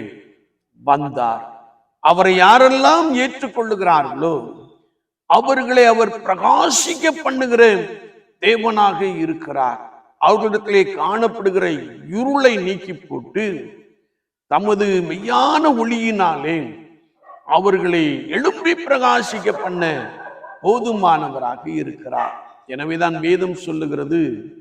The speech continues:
"உலகத்திலே வந்து எந்த மனுஷனையும், எந்த மனுஷனையும்" என்று எழுதப்பட்டு இருக்கிறது. நாம் அப்போஸ்தலர் நடபடிகளின் புஸ்தகத்தை திருப்பிக் கொள்ளுகின்ற பொழுது, சவுல்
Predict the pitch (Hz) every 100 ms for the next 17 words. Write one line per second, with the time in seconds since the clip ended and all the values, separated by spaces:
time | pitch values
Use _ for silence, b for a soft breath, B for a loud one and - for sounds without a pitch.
0 | - _ _ _ 139 185 220 226 226 220
1 | 214 202 202 196 185 156 190 277 403 427
2 | 370 311 262 247 - 185 160 139 110 104
3 | - 135 190 208 214 185 180 175 160 156
4 | 151 147 135 131 180 180 180 160 143 -
5 | 135 127 - - - - _ _ _ _
6 | _ _ _ _ 160 180 196 190 175 175
7 | 175 285 269 254 214 233 240 233 208 202
8 | 220 214 214 202 208 190 202 208 165 180
9 | 165 160 151 139 156 170 156 117 - -
10 | - _ _ _ _ _ _ _ _ -
11 | - 247 320 277 190